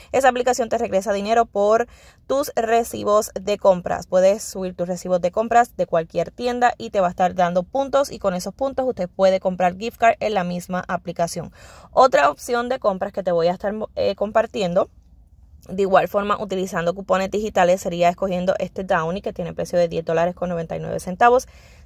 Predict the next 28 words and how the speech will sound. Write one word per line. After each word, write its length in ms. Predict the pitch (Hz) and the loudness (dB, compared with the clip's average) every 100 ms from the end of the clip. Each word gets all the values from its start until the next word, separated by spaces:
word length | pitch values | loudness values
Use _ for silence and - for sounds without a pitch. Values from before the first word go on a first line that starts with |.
| - | -2
Tenemos 380 | 240 247 240 240 | 0 2 0 -2
un 140 | 240 | -4
cupón 480 | 240 226 220 226 233 | -6 0 2 2 0
digital 580 | 226 214 196 190 196 - | -6 -6 0 2 2 0
de 140 | 190 | -6
dos 360 | 185 185 196 - | 0 0 0 -4
dólares 600 | 185 180 175 180 180 202 _ | -2 2 4 4 2 0 _
para 280 | 185 180 185 | 0 4 4
este 300 | - 190 175 | 2 -4 -8
producto 420 | 170 175 175 - | -2 -2 -2 -4
de 180 | 170 170 | -2 -4
El 120 | 180 | -2
Downy. 440 | 185 240 254 254 285 - - - - | 2 4 2 -2 -8 -18 -20 -20 0
Les 140 | 196 | 2
voy 100 | 196 | 6
a 80 | 196 | 4
estar 240 | 233 220 | 4 0
dando 300 | 226 226 226 220 | 2 2 2 4
varias 300 | 220 202 220 | 4 4 2
opciones 400 | 240 226 233 254 | -2 -4 -4 -2
para 140 | 208 | -4
que 60 | 185 | -4
ustedes 240 | - 180 | -4 -4
escojan 260 | 190 190 190 | 0 2 2
la 80 | 185 | 0
que 80 | |
ustedes 240 | 180 185 196 | -4 -4 -4
quieran, 440 | 269 277 277 277 | 0 2 2 0